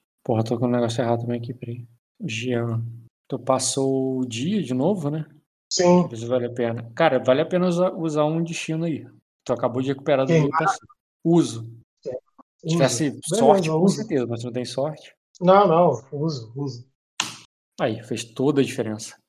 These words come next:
Speaker 1: Você tirou vinte e um, que dá um
Speaker 2: Pra
Speaker 1: grau de sucesso.
Speaker 2: fazer, pra fazer dois graus é quanto? Vinte e seis, né?
Speaker 1: Aí, só queimando, não daria. Na verdade, já usou, né? Já foi. Não, seria
Speaker 2: Ah, mas
Speaker 1: vinte e três,
Speaker 2: tá bom,
Speaker 1: pô,
Speaker 2: é, mas, ah, mas, mas tudo bom, pô, é com, com grau, pô.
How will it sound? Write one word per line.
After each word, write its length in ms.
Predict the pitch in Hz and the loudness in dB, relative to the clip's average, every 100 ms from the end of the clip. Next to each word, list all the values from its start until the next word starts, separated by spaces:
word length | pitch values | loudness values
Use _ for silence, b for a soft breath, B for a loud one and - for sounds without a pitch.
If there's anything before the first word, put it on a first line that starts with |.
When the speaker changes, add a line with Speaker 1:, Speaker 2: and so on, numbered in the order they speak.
| _ | _
Speaker 1:
Você 480 | 233 120 131 - 139 | -14 -4 -4 -2 -4
tirou 880 | - 143 139 143 147 147 143 143 - _ _ _ | 0 2 2 2 0 0 -2 -4 -10 _ _ _
vinte 320 | - 175 233 190 | 0 2 4 2
e 40 | |
um, 320 | 143 113 - - _ _ | 2 -2 -12 -20 _ _
que 80 | 131 | -6
dá 100 | 117 | 0
um 140 | 160 | 4
Speaker 2:
Pra 80 | 196 | 8
Speaker 1:
grau 60 | 180 | 8
de 60 | 185 | 8
sucesso. 260 | 170 151 | 6 6
Speaker 2:
fazer, 520 | 170 165 165 160 156 156 _ _ _ _ | 6 6 6 6 4 -2 _ _ _ _
pra 140 | 165 | -8
fazer 280 | - 170 170 | -2 0 2
dois 180 | 170 156 | 4 4
graus 320 | 151 156 143 | 6 6 6
é 40 | 143 | 2
quanto? 440 | - 196 233 170 | 2 0 2 -2
Vinte 160 | 135 160 | -2 -4
e 40 | |
seis, 360 | - 160 160 135 | -4 -4 -2 -2
né? 180 | 147 170 - _ _ _ | -4 -6 -14 _ _ _
Speaker 1:
Aí, 180 | 120 101 | -6 -4
só 180 | - 110 | -6 -6
queimando, 420 | 113 156 127 110 | -2 -2 -2 -2
não 80 | 110 | -2
daria. 340 | 120 107 104 _ _ _ | -2 -4 -10 _ _ _
Na 60 | 123 | -2
verdade, 200 | 135 175 | 2 4
já 100 | 180 | 2
usou, 260 | 135 123 | 2 0
né? 140 | 113 113 | -2 -2
Já 120 | 120 | -4
foi. 280 | 120 110 - _ _ _ - | -4 -8 -10 _ _ _ 4
Não, 100 | 143 | 4
seria 200 | - 151 | 8 8
Speaker 2:
Ah, 60 | 202 | 8
mas 120 | 185 | 6
Speaker 1:
vinte 80 | 240 | 4
e 20 | |
três, 260 | 135 131 156 | 4 4 4
Speaker 2:
tá 60 | |
bom, 260 | 190 214 165 | 6 8 6
Speaker 1:
pô, 80 | 151 | 4
Speaker 2:
é, 60 | 175 | 0
mas, 80 | 190 - _ _ _ | -2 -8 _ _ _
ah, 120 | 180 | 4
mas, 360 | 208 226 240 208 | 6 4 4 4
mas 200 | 139 - | 2 -2
tudo 180 | 196 285 | -6 -4
bom, 240 | 359 381 | 0 4
pô, 320 | 277 160 147 | 8 8 8
é 40 | 170 | 4
com, 100 | 208 | 0
com 200 | 214 214 | 0 0
grau, 300 | 180 190 349 | 4 2 2
pô. 240 | - 147 | -4 -10